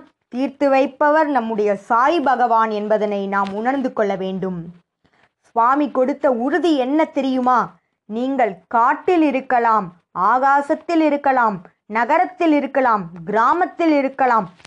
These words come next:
மலை உச்சியில் இருக்கலாம், ஆழ்கடலில் இருக்கலாம், எங்கு இருந்தாலும் சரி, சுவாமி உங்களை மறக்க மாட்டார் என்பதே சுவாமி நமக்கு கொடுக்கும் உறுதி. இதை நாம்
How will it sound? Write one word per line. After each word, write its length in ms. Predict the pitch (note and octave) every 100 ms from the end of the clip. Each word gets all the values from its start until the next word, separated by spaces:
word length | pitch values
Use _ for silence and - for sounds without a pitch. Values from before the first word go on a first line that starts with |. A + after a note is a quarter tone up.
| -
மலை 320 | G3+ A#3+ D#4 F#4
உச்சியில் 540 | F4+ F#4 - G4 F#4
இருக்கலாம், 520 | F4 E4+ D#4 C4+ G#3 E3+ -
ஆழ்கடலில் 800 | G3+ B3+ D4 D4 C#4+ D#4+ F#4 E4+
இருக்கலாம், 580 | D#4 D4+ - B3 A3 F3+ F3 _ _ _ _
எங்கு 460 | F#3+ A3+ C#4+ E4 F#4+
இருந்தாலும் 580 | F#4+ G4 F#4+ F#4+ F#4 F#4
சரி, 300 | E4 D#4+ C#4 G#3+ -
சுவாமி 520 | - - B3 D4 E4+ D#4+
உங்களை 340 | D4 C4+ A#3 F#3 F#3+
மறக்க 360 | A3+ F4 - F4+
மாட்டார் 560 | D#4+ D4 D4+ C#4 A#3+ - -
என்பதே 520 | A3 A#3 B3+ A#3+ A#3 F3+ - _ _
சுவாமி 580 | _ - A#3 B3+ D#4+ F4 B3+ - _ G3+
நமக்கு 480 | G#3 A#3+ E4+ - F#4 -
கொடுக்கும் 520 | E4 F4 - F#4 C#4+ - G#3
உறுதி. 440 | C4 D#4+ C4+ A#3+ G3 E3 _ _ _ -
இதை 240 | G#3+ C4 C#4+
நாம் 340 | C4+ B3+ C4